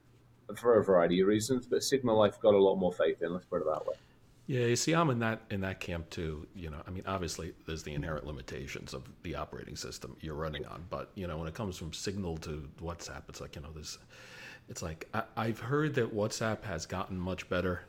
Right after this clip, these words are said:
Speaker 2: uh,
Speaker 1: Yeah.
Speaker 2: technically, that it really is end-to-end, although, you know, and I've said this on previous shows, it's like, it's still Facebook. I mean, not the best reputation in the world, and when I go to install, even when I travel, like, you know, when I do travel internationally, people say, "Oh, you're on WhatsApp,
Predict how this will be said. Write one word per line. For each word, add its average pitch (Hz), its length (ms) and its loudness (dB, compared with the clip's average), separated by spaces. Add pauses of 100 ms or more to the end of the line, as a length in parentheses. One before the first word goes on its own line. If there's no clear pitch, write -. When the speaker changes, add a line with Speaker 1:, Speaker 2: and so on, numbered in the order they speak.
(140)
Speaker 2:
uh, 92 60 -8
Speaker 1:
Yeah. 80 220 -8
Speaker 2:
technically, 92 480 0
that 90 180 -2
it 101 100 -4
really 107 360 2
is 98 240 0
end-to-end, 92 720 -2
although, 113 540 2 (280)
you 117 80 -6
know, 80 80 -6
and 78 100 -8
I've 80 120 -8
said 76 180 -6
this - 160 -6
on 69 200 -8
previous 73 340 -8
shows, 71 320 -10
it's 80 160 -12
like, - 240 -12 (720)
it's - 160 -6
still 147 240 -2
Facebook. - 540 -6 (240)
I 101 60 -6
mean, 104 240 -4 (340)
not 214 180 -4
the - 80 -4
best - 320 -2
reputation 87 640 -4
in 78 100 -4
the 78 80 -6
world, 78 400 -2
and 80 160 -2 (300)
when 101 140 -4
I 90 80 0
go 170 140 4
to 160 160 8
install, 104 460 2
even 180 220 4
when 156 80 2
I 101 80 0
travel, 117 260 2
like, 87 160 0
you 98 80 -2
know, 87 140 -6 (260)
when 101 140 -2
I 98 40 -2
do 101 120 -2
travel 90 340 -2
internationally, 85 640 -4 (300)
people 87 260 -2
say, 76 180 -4
"Oh, 135 140 -2
you're 98 100 -2
on 82 140 -4
WhatsApp, 113 380 -4